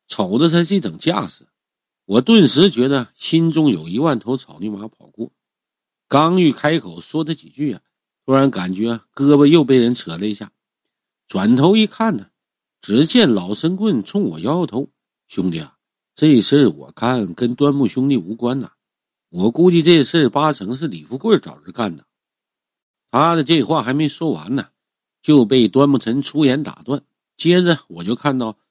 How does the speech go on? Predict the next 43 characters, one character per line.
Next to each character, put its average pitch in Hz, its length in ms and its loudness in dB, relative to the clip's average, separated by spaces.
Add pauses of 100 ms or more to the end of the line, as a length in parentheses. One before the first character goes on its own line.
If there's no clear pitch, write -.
(340)
端 196 160 4
木 208 160 6
尘 175 260 2
好 87 280 -8
像 165 280 -2
找 - 260 -14
到 147 120 -2
了 131 120 -2
知 151 200 -4
音 151 160 -2
一 147 60 -4
般 82 240 -12
呢， 80 60 -20 (500)
走 113 260 2
到 185 140 4
了 190 80 4
老 104 260 0
神 165 220 -4
棍 190 140 -4
的 151 80 -2
跟 175 180 -6
前， 156 240 -12 (220)
一 196 260 2
把 90 260 -8
就 131 120 -2
握 170 160 2
住 139 120 0
他 151 100 -6
的 160 120 -6
手 - 200 -16 (520)
：“哎， 101 240 -4
李 101 200 4
先 151 180 2
生， 147 120 4
这 175 220 4
回 123 180 2
你 98 140 0
终 120 200 0
于 110 60 2
没 107 160 -2
坑 107 240 -8
我 82 100 -16
了， 71 100 -20